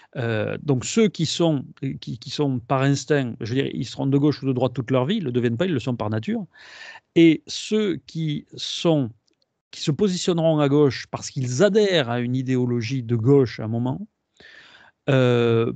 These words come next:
pourront devenir de droite si, euh, tout simplement, leur idéologie dévie, bah, parce que s'ils restent cinquante man-,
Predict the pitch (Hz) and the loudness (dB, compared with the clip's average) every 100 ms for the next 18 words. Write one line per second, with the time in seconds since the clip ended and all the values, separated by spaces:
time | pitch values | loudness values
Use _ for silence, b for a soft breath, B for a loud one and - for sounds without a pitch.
0 | - 156 147 139 127 220 190 202 196 151 | 2 4 6 4 4 4 4 0 0 -2
1 | 139 123 151 180 208 208 _ _ - - | -2 0 -2 -2 -8 -12 _ _ -14 -12
2 | - 170 202 - 143 127 120 117 110 107 | -6 -4 -6 -4 -2 0 0 0 -2 -4
3 | 107 - - 113 113 160 165 117 120 117 | -6 -6 -6 -2 0 0 0 0 0 0
4 | 110 110 127 123 107 180 165 113 110 117 | 0 -2 -2 -2 0 0 -2 -4 -6 -6
5 | - 156 135 143 - 127 139 135 131 - | -4 0 2 2 -2 -2 0 0 0 0
6 | 143 139 | -2 -2